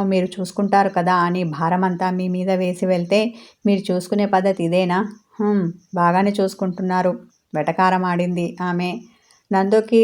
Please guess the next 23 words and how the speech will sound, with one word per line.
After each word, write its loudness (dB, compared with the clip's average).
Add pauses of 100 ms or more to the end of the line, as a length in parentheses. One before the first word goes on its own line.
తనకు -2
ఎలాంటి 2
చుట్టరికం -2
లేకపోయినా -2 (160)
నందుకి 0
వీళ్ళ 0
పద్ధతులన్నీ -2
సరిగ్గా -2
పాటించడం 0
లేదు 0 (1700)
అని -2
తెలిసి 2
బాధపడింది. 2 (400)
"ఏమో, 6 (160)
ఈ 0
విషయాలన్నీ 2
నాకేం 0
తెలుసు? 0 (840)
నేనేమన్నా 0
ఈ -2
ఇంటికి 0
పెద్ద -4
కోడల్నా 0